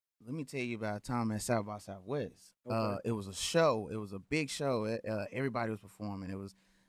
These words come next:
Speaker 1: uh, Duncannon. They had the D J Dramas, and everybody was out there.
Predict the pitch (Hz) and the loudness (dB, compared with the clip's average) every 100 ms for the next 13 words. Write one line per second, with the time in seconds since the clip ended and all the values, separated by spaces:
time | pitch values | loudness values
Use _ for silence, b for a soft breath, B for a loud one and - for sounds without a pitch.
0 | - 104 95 95 131 143 135 - 143 131 | -2 0 0 0 2 4 4 2 2 2
1 | 117 110 117 123 113 101 92 - 135 123 | 2 0 0 0 0 0 -4 -4 -2 0
2 | 120 120 127 127 120 113 101 104 - - | -2 0 2 6 6 4 0 -2 -2 -4
3 | 160 131 110 104 101 98 101 98 | -2 0 0 -2 -4 -4 -2 -2